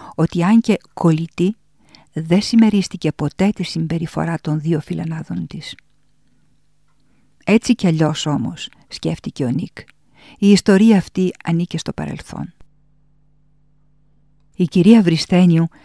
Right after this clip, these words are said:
τακτοποίησε τώρα την Τζέννη πάνω στη βιολετιά που πουλένια μαξιλάρα, στη μέση της κυκλικής σκηνής. Η νέα κοπέλα κάθισε σταυροπόδι σε στάση λωτού,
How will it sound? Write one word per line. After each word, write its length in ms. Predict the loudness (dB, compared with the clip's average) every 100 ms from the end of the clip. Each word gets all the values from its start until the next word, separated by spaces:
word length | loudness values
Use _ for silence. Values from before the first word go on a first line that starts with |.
| _
τακτοποίησε 760 | -6 -2 -2 0 2 2 0 -2
τώρα 260 | 0 0
την 160 | -2 -6
Τζέννη 320 | -2 0 0
πάνω 320 | 0 -2 0
στη 180 | -2 -4
βιολετιά 760 | -6 -2 -2 -2 -8 -6 -4 -2
που 140 | -4
πουλένια 480 | -6 -4 -2 -2 -2
μαξιλάρα, 640 | -4 -8 -10 -8 -8 -8 -12 -14 _ _ _ _
στη 220 | -8 -2
μέση 360 | 0 0 -2 -6
της 200 | -8 -10
κυκλικής 560 | -10 -8 -8 -6 -6
σκηνής. 540 | -4 -6 -4 -6 -8 -16 _ _ _ _ _ _ _ _ _ _ _ _ _ _ _ _ _
Η 100 | 2
νέα 240 | 4 6 4
κοπέλα 440 | 2 2 0 0
κάθισε 400 | -2 -4 -4 -6
σταυροπόδι 720 | -6 -4 -4 -4 -2 -4 -4 -10 -14 -12
σε 160 | -8
στάση 380 | -6 -4 -4 -2
λωτού, 360 | -2 -2 -2